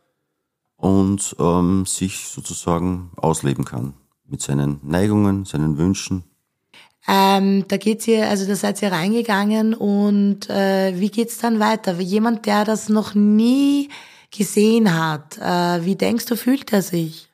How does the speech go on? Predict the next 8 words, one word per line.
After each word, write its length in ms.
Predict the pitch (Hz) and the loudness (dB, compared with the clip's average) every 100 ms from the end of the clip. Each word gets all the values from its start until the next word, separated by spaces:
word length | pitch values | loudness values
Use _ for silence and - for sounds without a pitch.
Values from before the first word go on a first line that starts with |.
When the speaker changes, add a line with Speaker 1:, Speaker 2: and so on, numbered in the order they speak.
| _ _ 120 | _ _ 4
Speaker 1:
Nervös. 420 | 110 80 - - | 4 2 0 -4
Am 120 | 80 | 0
Anfang 460 | 78 98 120 117 - | 0 2 2 2 2
irrsinnig 1120 | 98 120 139 - - - 95 117 110 107 - 87 | 4 4 2 -4 -4 0 2 2 2 0 -4 -2
nervös, 560 | 85 85 - 127 - | -2 -2 -4 -6 -6
glaub 240 | - 50 52 | -10 -12 -12
ich. 260 | - - | -12 -10
Also 460 | 80 90 95 104 | -6 0 0 0